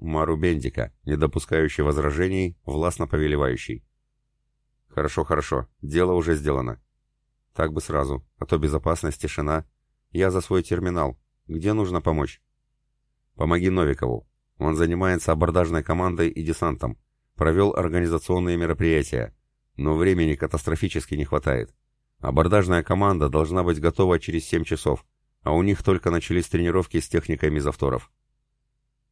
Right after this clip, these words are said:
"Что можно сделать за несколько часов? На такие дела иногда уходят годы. Но я займусь ими, не волнуйся. А ты занимайся своими делами". "Мэй, только помоги Андрею, а не подменяй его. Каждый должен делать свое дело".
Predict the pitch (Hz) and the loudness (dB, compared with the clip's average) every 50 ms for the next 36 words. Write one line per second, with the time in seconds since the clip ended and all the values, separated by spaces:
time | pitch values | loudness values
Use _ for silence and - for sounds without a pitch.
0 | _ _ - - - - 95 95 95 92 85 87 90 85 78 80 92 87 87 82 | _ _ -20 -6 0 0 2 2 2 0 0 2 0 0 0 0 0 2 2 2
1 | 78 87 82 85 80 - - 80 73 82 - - 82 - - 73 64 - _ _ | 2 0 0 0 -2 -2 -4 -2 -2 -2 -4 -4 -8 -2 -2 -2 -2 -2 _ _
2 | _ _ _ _ _ _ _ _ 90 87 82 95 90 - 101 98 90 82 92 92 | _ _ _ _ _ _ _ _ -2 0 2 2 0 2 0 0 0 2 2 2
3 | 101 104 95 87 87 85 82 87 92 90 80 - 98 85 87 82 78 80 95 90 | 4 4 4 2 0 0 2 2 2 2 2 0 0 0 2 0 2 2 0 2
4 | 73 64 - - _ _ _ _ _ _ _ _ _ _ 82 82 87 92 90 85 | 2 -2 -4 -6 _ _ _ _ _ _ _ _ _ _ -2 0 2 2 4 4
5 | 92 90 92 90 82 - 80 69 67 64 - - 80 80 82 82 80 80 76 71 | 4 2 2 0 -2 -2 -2 -2 -2 -4 -6 -4 -2 0 2 2 2 2 0 0
6 | 67 - 65 67 - _ _ _ _ _ - 92 - 113 107 98 92 87 87 90 | -2 -4 -6 -8 -8 _ _ _ _ _ -6 -2 0 2 2 2 2 2 2 0
7 | 92 92 - - 78 - 85 82 78 76 73 69 71 71 69 65 65 58 - _ | 0 0 -2 -4 -4 -2 0 0 0 0 0 0 0 0 0 -2 -2 -6 -8 _
8 | _ _ _ _ _ _ _ _ _ _ _ _ _ _ 71 73 73 71 67 60 | _ _ _ _ _ _ _ _ _ _ _ _ _ _ 0 2 2 2 2 -2
9 | - _ _ _ _ - 82 82 76 - 78 80 82 78 80 80 82 90 90 85 | -6 _ _ _ _ -2 0 0 2 0 0 2 2 0 0 0 2 2 2 4
10 | 82 80 78 76 69 67 64 58 - - 69 76 78 76 - 78 78 82 80 78 | 2 2 2 2 2 2 0 -2 -4 -4 -2 -2 0 2 2 2 2 2 2 2
11 | 76 73 69 64 65 65 60 - _ _ _ _ _ - 82 85 90 92 87 87 | 2 2 0 0 0 -2 -4 -6 _ _ _ _ _ 0 2 4 4 2 4 2
12 | 95 87 80 82 85 87 82 90 87 82 76 80 80 80 80 - - - 73 73 | 2 2 4 4 4 4 2 2 0 2 2 2 2 2 0 0 -2 -2 0 0
13 | 76 71 73 69 67 62 52 | 0 2 0 0 0 0 -4